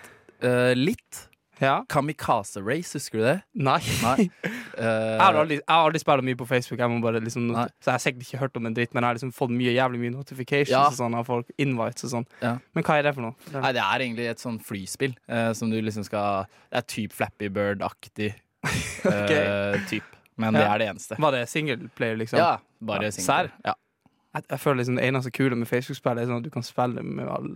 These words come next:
Speaker 2: alle kompi-, alle vennene dine,
Speaker 1: Ja,
Speaker 2: på en
Speaker 1: men
Speaker 2: måte.
Speaker 1: du hadde
Speaker 2: Men,
Speaker 1: liksom
Speaker 2: eh,
Speaker 1: score som sammenlignet med
Speaker 2: å,
Speaker 1: dem,
Speaker 2: ja,
Speaker 1: da.
Speaker 2: ok, ja.
Speaker 1: Ja.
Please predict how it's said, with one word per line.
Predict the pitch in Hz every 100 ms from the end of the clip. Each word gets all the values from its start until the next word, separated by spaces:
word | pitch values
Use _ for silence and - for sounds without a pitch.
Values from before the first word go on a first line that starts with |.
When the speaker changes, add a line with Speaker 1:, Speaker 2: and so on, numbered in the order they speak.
| -
Speaker 2:
alle | 127 127
kompi-, | 143 - -
alle | 131 123
vennene | 123 131 113
dine, | -
Speaker 1:
Ja, | 139
Speaker 2:
på |
en | 135
Speaker 1:
men | 127
Speaker 2:
måte. |
Speaker 1:
du | 127
hadde | 123
Speaker 2:
Men, | 131
Speaker 1:
liksom | 123
Speaker 2:
eh, | 120
Speaker 1:
score | - 104 104 107 110
som | - 107
sammenlignet | 110 95 95 95
med | 95
Speaker 2:
å, | 233
Speaker 1:
dem, | 175
Speaker 2:
ja, | 156
Speaker 1:
da. |
Speaker 2:
ok, | 139
ja. | 131 120
Speaker 1:
Ja. | 113